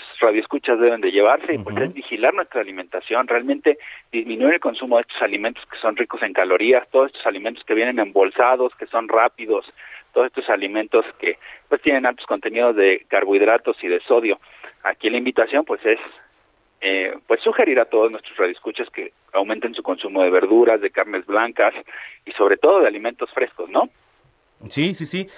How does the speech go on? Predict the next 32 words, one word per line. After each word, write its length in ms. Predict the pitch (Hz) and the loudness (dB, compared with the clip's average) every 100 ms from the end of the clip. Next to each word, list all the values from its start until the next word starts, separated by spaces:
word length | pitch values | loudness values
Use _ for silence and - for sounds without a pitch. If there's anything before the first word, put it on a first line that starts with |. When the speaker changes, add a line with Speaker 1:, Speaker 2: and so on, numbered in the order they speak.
| - - | -20 -8
Speaker 2:
Digo, 200 | 220 147 | -4 -2
consumir, 420 | 135 143 165 185 | -4 -2 -2 0
eh, 320 | 147 127 120 | 0 0 -4
dentro 320 | 123 113 123 | -6 -4 -2
de 80 | 117 | -2
la 100 | 113 | -2
medida 200 | 131 175 | -2 -2
de 40 | |
lo 120 | 147 117 | -2 -6
posible, 400 | 101 160 170 104 | -8 -6 -4 -4
¿no? 360 | 110 147 170 | -2 -4 -6
Comer 240 | 107 113 120 | -8 -10 -6
sano. 500 | 123 131 147 131 - | -4 -2 -4 -6 -12
Eh, 380 | 92 92 95 95 101 | -12 -10 -12 -14 -12
a 60 | |
lo 80 | 107 | -10
mejor 300 | 120 120 196 | -8 -4 -4
nos 120 | 185 | -4
podemos 460 | 160 180 170 131 117 | -6 -6 -6 -8 -4
dar 240 | 147 156 - - - - | -4 -4 -8 -20 -16 -4
nuestros 420 | 123 117 123 127 | -4 0 -2 -2
lujos 340 | 160 156 - | -2 -4 -4
un 120 | 143 147 | -6 -2
día 160 | 147 | -2
a 20 | |
la 120 | 143 123 | -2 -4
semana, 500 | 120 110 135 151 135 | -4 -2 -2 -2 -4
pero 200 | 107 113 | -6 -8
eso 120 | 139 | -6
moderado, 540 | 101 95 107 131 110 | -6 -6 -4 -4 -4
¿no? 160 | 98 113 | -10 -12
Porque 340 | 123 110 95 | -10 -8 -10